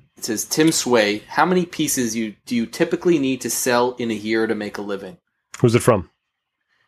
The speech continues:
Speaker 1: It is from Paul Desmond.
Speaker 2: Oh, hey, Paul.
Speaker 1: Hey, Paul.
Speaker 2: Um, yeah, it, well, it depends. Obviously, there's a lot of variables. It depends upon the size of the piece. Like,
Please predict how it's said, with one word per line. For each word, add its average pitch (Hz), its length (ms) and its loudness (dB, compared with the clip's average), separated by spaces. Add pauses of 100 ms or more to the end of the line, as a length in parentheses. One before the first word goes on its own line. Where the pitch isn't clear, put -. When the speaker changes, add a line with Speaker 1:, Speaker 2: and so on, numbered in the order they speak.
(160)
Speaker 1:
It 117 120 -6
is 117 100 -6
from 117 180 -6
Paul 135 500 0 (140)
Desmond. 101 640 -4 (960)
Speaker 2:
Oh, 214 120 4
hey, 175 120 2
Paul. 107 240 -6 (840)
Speaker 1:
Hey, - 80 -16
Paul. - 160 -4
Speaker 2:
Um, 123 360 2 (1120)
yeah, 135 220 4
it, 156 320 2
well, 143 160 4
it 127 40 0
depends. 147 420 0
Obviously, 131 400 2
there's 104 460 -2 (400)
a 113 60 0
lot 104 220 4
of 90 100 0
variables. 92 680 0
It 98 140 -6
depends 104 260 0
upon 107 180 0
the 90 80 -2
size 98 600 2
of 90 520 0
the 90 80 -6
piece. 107 460 -2
Like, 90 320 -2